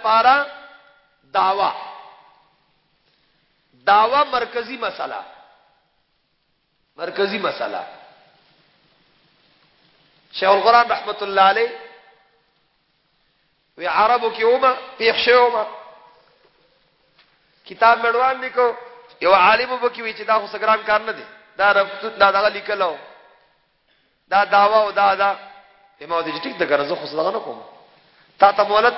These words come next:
ته زما دا کتاب امې ترې راواغستو، اخو ولته ونو، سمت الدرر. ما چې تا ته مولد ته.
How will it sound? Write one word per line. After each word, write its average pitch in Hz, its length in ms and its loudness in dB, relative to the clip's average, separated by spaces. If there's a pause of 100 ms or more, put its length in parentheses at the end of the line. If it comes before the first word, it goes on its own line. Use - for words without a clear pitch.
ته 233 100 -2
زما 214 280 2
دا 202 100 4
کتاب 202 380 -2
امې 196 160 -2
ترې 202 80 -6
راواغستو، 220 680 0
اخو 185 180 -10
ولته 196 240 -4
ونو، 233 300 -4 (600)
سمت 196 220 -4
الدرر. 202 360 6 (1000)
ما 202 180 0
چې 196 140 -8
تا 226 120 6
ته 226 120 -4
مولد 220 380 0
ته. 185 120 -12